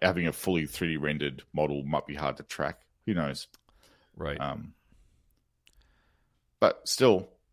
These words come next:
Speaker 1: lots of positives there.
Speaker 2: No, there's a ton of positives. I mean, it's still looking beautiful. There's no doubt about
Speaker 1: Mm-hmm.
Speaker 2: it.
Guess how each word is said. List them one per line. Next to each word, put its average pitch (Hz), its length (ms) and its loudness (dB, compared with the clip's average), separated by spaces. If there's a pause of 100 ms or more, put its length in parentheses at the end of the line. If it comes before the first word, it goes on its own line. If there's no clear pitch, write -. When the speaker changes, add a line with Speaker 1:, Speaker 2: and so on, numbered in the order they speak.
(140)
Speaker 1:
lots 101 180 6
of 90 100 -4
positives 95 420 2
there. 73 200 0 (240)
Speaker 2:
No, 202 240 0
there's 120 260 -2
a 123 60 -6
ton 185 240 -8
of 135 100 -6
positives. 95 400 -6
I 92 80 -6
mean, 101 140 -8
it's 95 100 -12
still 127 240 -8
looking 95 300 -8
beautiful. 80 460 -12 (320)
There's 92 180 -10
no 95 140 -4
doubt 82 180 -2
about 98 160 4
Speaker 1:
Mm-hmm. 101 100 4
Speaker 2:
it. 117 80 -4